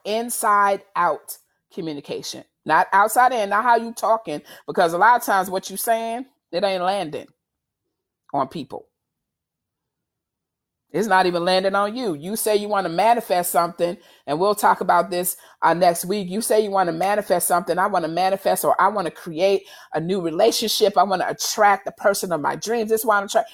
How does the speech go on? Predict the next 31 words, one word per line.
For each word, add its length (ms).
And 240
you 140
don't 220
get 200
that. 220
'Cause 200
you're 100
not 200
even 200
communicating 720
with 180
yourself 880
in 140
the 80
truth. 580
So 140
you 180
don't 240
get 220
the 60
person 320
of 100
your 140
dreams. 440
You 80
get 300
the 80
person 520
of 200
your 100
pain. 500